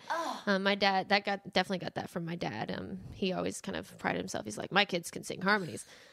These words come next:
Speaker 1: Can your
Speaker 2: Um,
Speaker 1: brother sing harmonies?
Speaker 2: yeah, they're great.
Speaker 1: It's just
Speaker 2: <laughs>
Speaker 1: born
Speaker 2: It
Speaker 1: into you.
Speaker 2: just happens. Um, so finger picking, I, I definitely had to work at it, but it, I think it, it came pretty easily to me. Yeah.
Speaker 1: So did you know you wanted to do music?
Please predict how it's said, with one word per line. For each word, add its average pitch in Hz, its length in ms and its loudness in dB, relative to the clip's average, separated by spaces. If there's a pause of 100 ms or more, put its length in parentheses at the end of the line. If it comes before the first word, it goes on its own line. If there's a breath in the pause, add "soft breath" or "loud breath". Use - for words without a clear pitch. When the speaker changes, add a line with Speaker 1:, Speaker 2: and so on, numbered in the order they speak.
Speaker 1:
Can 254 140 -4
your 233 80 -2
Speaker 2:
Um, 202 60 0
Speaker 1:
brother 202 220 -2
sing 247 180 -14
harmonies? 262 280 -14
Speaker 2:
yeah, 208 320 4 (180)
they're 196 120 2
great. 196 440 2
Speaker 1:
It's 214 160 6
just 262 180 8 (120)
Speaker 2:
<laughs> - 120 -20
Speaker 1:
born 180 260 -4
Speaker 2:
It 165 80 0
Speaker 1:
into 214 140 2
you. - 40 -2
Speaker 2:
just 214 180 2
happens. 175 520 2
Um, 175 520 2
so 208 280 6
finger 254 280 2
picking, 190 520 2 (640 soft breath)
I, 196 80 4
I 208 200 2
definitely 202 360 2
had 196 120 2
to 180 60 -2
work 180 220 2
at 214 140 6
it, 208 120 0
but 185 180 -2 (100)
it, 190 160 -6 (160)
I 196 80 0
think 185 260 -4
it, - 120 -6 (120)
it 190 160 -4
came 185 260 -4
pretty 185 240 -4
easily 185 260 -4
to - 140 -8
me. 202 220 -12 (300)
Yeah. - 120 -12 (280)
Speaker 1:
So 302 260 -2 (100)
did 226 160 -10
you 359 140 -8
know 226 160 -2
you 254 160 -8
wanted 220 180 -8
to - 100 -10
do 208 100 -10
music? 196 380 -10